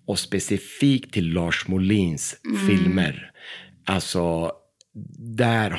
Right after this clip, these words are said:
Speaker 1: har ni guld. Snälla, gå in.
Speaker 2: Mm.
Speaker 1: Jag tror att de ligger på S V T arkiv nu.
Speaker 2: Mm.
Speaker 1: Alltså, vilka filmer, angående lite det här vi har pratat om,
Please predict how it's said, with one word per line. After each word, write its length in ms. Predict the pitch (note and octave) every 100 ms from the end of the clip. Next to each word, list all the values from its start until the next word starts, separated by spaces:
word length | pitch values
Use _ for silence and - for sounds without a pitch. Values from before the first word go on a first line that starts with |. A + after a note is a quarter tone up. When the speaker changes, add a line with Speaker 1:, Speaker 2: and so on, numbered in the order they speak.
| -
Speaker 1:
har 200 | A2 F#2
ni 460 | E2+ E2 D#2 G2 G#2
guld. 440 | A#2 G2+ D2+ C#2+ -
Snälla, 800 | - - A2 G#2+ G2 G2 F#2+ D#2+
gå 220 | F#2 F#2+
in. 240 | F#2+ G2
Speaker 2:
Mm. 200 | F2+ G#3
Speaker 1:
Jag 180 | G2 G2+
tror 240 | - A#2+ F#2+
att 100 | F#2
de 160 | F#2
ligger 300 | F#2 F#2+ E2+
på 240 | E2+ E2+ D#2+
S 160 | -
V 60 | E2
T 360 | - D#2+ D#2+ - -
arkiv 520 | F2+ - G2 F2+ D2
nu. 160 | D2 D2
Speaker 2:
Mm. 420 | G#3+ G#3 G3+ G3+ - _
Speaker 1:
Alltså, 360 | G#3 G3+ F#2+ F2+
vilka 840 | E2+ E2 A2+ G#2+ G2 - F2+ E2+
filmer, 720 | D#2 - G#2 E2+ E2 E2+ E2+ -
angående 440 | G#2+ G#2+ C#3 C3
lite 220 | B2+ -
det 100 | G2
här 160 | G2+ G#2
vi 180 | A#2 C3
har 100 | A#2+
pratat 400 | - F2+ D#2+ E2
om, 240 | D2+